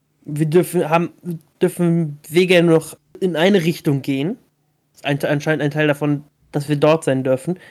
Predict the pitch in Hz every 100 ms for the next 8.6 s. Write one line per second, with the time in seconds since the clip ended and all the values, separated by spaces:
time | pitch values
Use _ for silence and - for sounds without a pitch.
0 | _ _ 151 175 170 - - _ 147 156
1 | 170 180 208 240 269 311 320 247 262 254
2 | 220 170 165 180 190 180 175 175 143 156
3 | 151 135 - 165 - _ _ _ _ _
4 | _ _ 160 170 185 175 175 175 175 170
5 | 165 170 170 160 _ _ _ _ _ -
6 | - 180 190 185 156 170 170 - 160 156
7 | 160 156 165 156 156 147 147 170 190 160
8 | 151 156 143 143 185